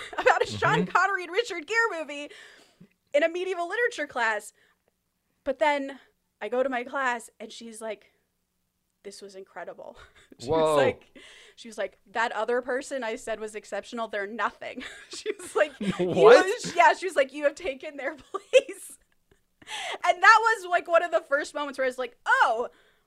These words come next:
Speaker 1: like, this movie thing and the way I think about movies is actually interesting and is actually worth something." So that was the first time
Speaker 2: Yeah.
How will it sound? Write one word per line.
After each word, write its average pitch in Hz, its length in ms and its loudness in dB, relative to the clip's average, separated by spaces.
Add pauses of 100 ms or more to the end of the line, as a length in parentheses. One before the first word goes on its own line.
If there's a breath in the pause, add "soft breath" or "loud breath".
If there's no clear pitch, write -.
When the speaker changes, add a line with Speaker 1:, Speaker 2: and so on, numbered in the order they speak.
(200)
Speaker 1:
like, 277 180 0
this 311 180 -8
movie 330 500 -2
thing 226 540 -6
and 247 100 -8
the 254 80 -2
way 277 160 2
I 247 80 -2
think 285 320 -10
about 233 320 0
movies 220 840 -10 (280)
is 262 160 0
actually 247 680 -4
interesting 220 800 -8
and 185 120 -12
is 208 160 -10
actually 226 520 -4
worth 285 360 -6
something." 196 640 -10 (720)
So - 140 -4
that 392 60 8
was 392 100 2
the 359 80 -6
first 311 260 -4
time 262 140 0
Speaker 2:
Yeah. - 160 0